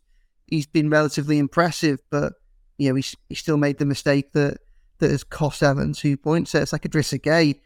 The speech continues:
two huge mistakes against, um, Villa and, and against Arsenal. But I thought he was very good yesterday, and if, obviously, and if, him and Doucouré were brilliant in the win against Leeds. But I think part of this comes back to, you know, one of the other points that Gav was, was kind of making there. It's,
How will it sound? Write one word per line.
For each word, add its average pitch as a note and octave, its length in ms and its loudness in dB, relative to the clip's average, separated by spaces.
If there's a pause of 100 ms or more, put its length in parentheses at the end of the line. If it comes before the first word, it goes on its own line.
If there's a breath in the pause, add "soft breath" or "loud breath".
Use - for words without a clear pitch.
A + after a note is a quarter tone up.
(400)
two E3+ 200 0
huge D#3 380 0
mistakes D3+ 460 0
against, C#3+ 580 -2 (140)
um, D3 420 0
Villa D3 460 4
and, C#3+ 180 0
and D3 140 0
against C#3+ 340 -2
Arsenal. D#3 640 0 (360)
But - 80 -4
I - 40 -2
thought D#3+ 160 0
he D#3+ 60 4
was D3+ 100 2
very C#3+ 160 2
good E3 280 2
yesterday, D3 520 0
and D#3 80 2
if, D3 100 -12
obviously, D#3+ 380 -10
and D3+ 100 -6
if, - 140 -10 (400)
him E3+ 140 0
and D#3+ 80 0
Doucouré E3+ 420 0
were D3 100 0
brilliant D#3+ 420 2
in D#3 80 0
the D#3+ 80 0
win E3 160 2
against D#3 360 -2
Leeds. E3+ 520 -2 (480)
But E3 60 0
I D3+ 40 0
think F#3 240 -4
part F3 240 4
of D#3 60 -4
this C#3+ 120 -4
comes D3 300 0
back D3 280 0
to, C#3+ 200 0 (420)
you D3+ 100 -4
know, C3+ 60 -2
one C#3 120 0
of - 20 2
the D3 80 2
other D3+ 160 0
points D3 300 -4
that C#3 80 -10
Gav C#3+ 240 2
was, C#3 200 -4
was C#3+ 140 -8
kind D3 260 0
of C3+ 80 -2
making E3 440 0
there. C#3 240 2
It's, - 260 -8